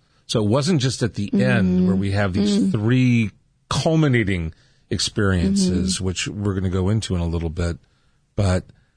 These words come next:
Speaker 1: it was during that entire time that he was tempted. And, and it calls to mind for us when we go through Lent, when we are in the process of trying to get ourselves better prepared to, to be good Christians.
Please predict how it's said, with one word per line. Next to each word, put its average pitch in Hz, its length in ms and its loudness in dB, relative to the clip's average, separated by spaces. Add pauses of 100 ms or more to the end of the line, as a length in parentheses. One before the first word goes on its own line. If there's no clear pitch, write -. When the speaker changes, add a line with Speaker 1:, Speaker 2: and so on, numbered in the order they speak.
(440)
Speaker 1:
it 117 160 -2
was 107 300 0
during 113 240 0
that 104 100 -2
entire 107 420 -2
time 123 380 -2
that 107 120 0
he 87 60 -4
was 82 180 -8
tempted. - 380 -16 (720)
And, 165 140 0
and 160 180 -2
it - 80 -6 (180)
calls 262 360 -2
to 202 100 -2
mind 156 480 0
for 135 240 0
us 135 260 2
when 113 160 2
we 127 140 4
go 120 180 2
through 107 240 -2
Lent, 82 260 -6 (680)
when 104 200 2
we 120 260 2
are 107 540 2 (120)
in 143 120 2
the 135 80 2
process 123 500 -2
of 98 120 -4
trying 104 380 0
to - 140 -4
get 95 160 -2
ourselves 95 380 0
better 101 320 -2
prepared 92 560 -2
to, 90 320 -4
to 90 140 -16
be 92 100 -4
good 90 220 -4
Christians. 92 500 -6